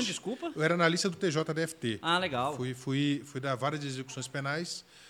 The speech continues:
Speaker 2: e, e fazia minutas de sentença, minuta de decisão. Eu
Speaker 1: Uhum.
Speaker 2: adorava essa função quase de, que de um magistrado, né? Você faz aquela função e coloca pro magistrado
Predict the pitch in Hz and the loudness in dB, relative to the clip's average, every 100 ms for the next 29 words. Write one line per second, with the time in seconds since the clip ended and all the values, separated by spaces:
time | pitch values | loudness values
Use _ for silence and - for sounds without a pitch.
0 | - - 120 123 127 127 123 123 - 147 | -20 -14 -6 -2 -2 -2 -2 -2 -2 -2
1 | 110 127 151 143 135 113 107 135 139 143 | -2 -2 0 0 0 0 -2 -2 -2 -2
2 | 147 139 - 131 127 127 147 127 127 131 | -4 -6 -6 -6 -4 -4 -4 -4 -6 -4
3 | 127 117 120 - 95 113 135 143 - - | -6 -6 -8 -6 -6 -6 -8 -10 -16 -20
4 | - 147 156 175 180 139 143 151 165 160 | -10 0 2 2 2 4 4 2 -2 -2
5 | 151 160 - 147 - 143 147 - 175 175 | -2 -4 -4 -6 -4 -6 -8 -6 -4 -4
6 | 165 170 - - 160 147 156 147 147 156 | -6 -10 -12 -10 -8 -6 -4 -4 -4 -6
7 | - 127 117 104 113 - - - 131 147 | -6 -4 -4 -6 -12 -20 -20 -10 -6 -4
8 | 147 156 - 165 165 170 - 139 151 156 | -2 -2 -2 -4 -2 -4 -4 -6 -6 -6
9 | 165 151 147 143 143 139 123 - 127 127 | -6 -6 -8 -6 -4 -4 -6 -4 -4 -4